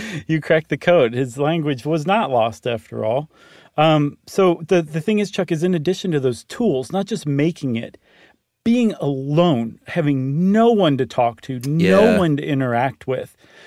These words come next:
Speaker 1: Like, how would you not crack up in that sense? Even though you have an area that's almost as big as the entire Disney World Resort, bigger than the entire island of Manhattan to wander around,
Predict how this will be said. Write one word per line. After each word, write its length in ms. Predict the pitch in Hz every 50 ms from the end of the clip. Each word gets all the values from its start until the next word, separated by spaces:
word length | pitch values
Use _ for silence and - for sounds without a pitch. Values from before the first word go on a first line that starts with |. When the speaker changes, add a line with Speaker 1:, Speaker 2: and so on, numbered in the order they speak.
| - - _
Speaker 1:
Like, 180 | - 156 160 -
how 300 | - - 180 185 208 240
would 180 | 247 214 156 127
you 80 | 139
not 240 | 147 160 156 147 -
crack 340 | - - - 165 151 143 -
up 300 | 208 233 202 135 - -
in 80 | 156 135
that 160 | 131 127 135
sense? 200 | - - 139 - -
Even 280 | 220 233 247 269 240
though 100 | 208 220
you 160 | 220 214 175 165
have 400 | 156 170 175 165 160 156 156 - _ - - - - -
an 160 | 156 147 135
area 400 | 180 170 180 196 202 185 165 147
that's 180 | 139 135 127 - -
almost 460 | - 196 240 277 294 277 233 - - 156
as 80 | 143
big 260 | 123 - 175 175 175
as 140 | 156 147 120
the 140 | 131 147 143
entire 480 | 143 123 - - 156 160 175 180 202 143
Disney 340 | 117 - 160 160 160 175
World 260 | 151 143 147 143 139 120
Resort, 360 | 127 117 - 165 160 151 - - - _ _ 143
bigger 320 | 139 214 240 233 277 262
than 160 | 220 214 202 185
the 120 | 175 170
entire 380 | 151 143 - - 175 175 170 143
island 360 | 139 143 160 170 165 156 143 131
of 80 | 127
Manhattan 600 | 131 139 143 139 117 123 180 196 170 143 120 123 - - - _ _
to 100 | - 151
wander 380 | 143 143 147 143 139 131 127 127
around, 260 | 120 120 123 131